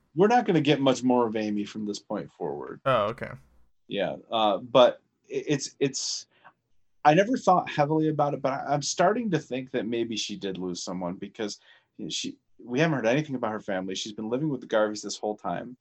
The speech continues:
Speaker 1: Jill's, in the context of talking about Nora being okay, Jill asks Amy if she's okay. Well, what would be the connection between Nora and Amy?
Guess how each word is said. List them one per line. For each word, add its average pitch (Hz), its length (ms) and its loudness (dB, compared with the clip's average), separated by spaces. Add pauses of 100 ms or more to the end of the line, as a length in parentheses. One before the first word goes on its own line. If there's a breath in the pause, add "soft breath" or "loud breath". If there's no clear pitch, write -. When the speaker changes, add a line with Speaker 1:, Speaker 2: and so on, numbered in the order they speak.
(360 soft breath)
Speaker 1:
Jill's, 160 340 2 (220)
in 131 100 2
the 127 80 2
context 160 680 2
of 120 120 -6
talking 131 340 0
about 110 220 2
Nora 123 340 0
being 104 280 -4
okay, 98 520 -4 (680)
Jill 135 340 2
asks 113 540 -2
Amy 117 300 -2
if 104 100 -4
she's 113 340 -4
okay. 85 540 -6 (320)
Well, - 220 -6 (340)
what 127 200 2
would 131 120 0
be 135 80 2
the 123 100 0
connection 117 400 -2
between 104 300 -4
Nora 104 260 0
and 92 80 -6
Amy? 104 440 -4